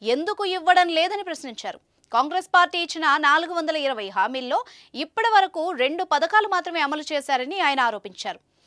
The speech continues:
పార్లమెంట్ ఎన్నికల వేళ ఉచిత కరెంట్, ఐదు వందలకే గ్యాస్ అని చెప్పి ప్రజల్ని ఎన్నికలు అయిపోయిన వెంటనే ఈ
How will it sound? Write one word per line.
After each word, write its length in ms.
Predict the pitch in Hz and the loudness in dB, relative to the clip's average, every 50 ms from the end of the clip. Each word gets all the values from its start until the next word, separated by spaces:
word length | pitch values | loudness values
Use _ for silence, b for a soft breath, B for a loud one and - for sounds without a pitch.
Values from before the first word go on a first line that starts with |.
| _ _ - | _ _ 4
పార్లమెంట్ 420 | 240 294 359 370 392 381 359 330 | 6 6 6 6 4 2 0 2
ఎన్నికల 340 | 311 285 285 320 311 311 285 | 0 -2 -2 -2 -2 -2 -2
వేళ 280 | 269 262 277 330 359 247 b b b b b - | 0 0 2 2 2 0 b b b b b -10
ఉచిత 320 | 262 277 - 403 403 - 320 269 - | -10 -6 -4 -4 0 0 0 0 0
కరెంట్, 340 | 247 226 240 269 285 285 - - - - | -2 0 0 -2 -2 -4 -8 -12 -8 -4
ఐదు 220 | 202 240 294 311 | -4 -2 -2 0
వందలకే 420 | 359 370 370 370 392 381 - 370 302 226 202 | 0 0 0 0 0 -2 -2 -4 -6 -2 0
గ్యాస్ 240 | 240 254 285 302 - | 0 0 0 0 -4
అని 60 | 302 254 - | -8 -10 -10
చెప్పి 220 | 240 226 _ 285 247 277 | -12 -10 _ -8 -8 -8
ప్రజల్ని 420 | - 240 226 226 294 302 320 311 | -6 -8 -8 -6 -6 -6 -6 -6
ఎన్నికలు 380 | 285 233 220 240 262 254 269 233 | -6 -6 -8 -8 -8 -6 -6 -4
అయిపోయిన 380 | 202 240 247 - 339 381 392 359 330 | -4 -4 -4 -4 -2 0 0 0 0
వెంటనే 360 | 302 285 320 320 339 233 b b b b b - | -2 -2 -2 -2 -2 -4 b b b b b -6
ఈ 100 | 277 359 | -4 -4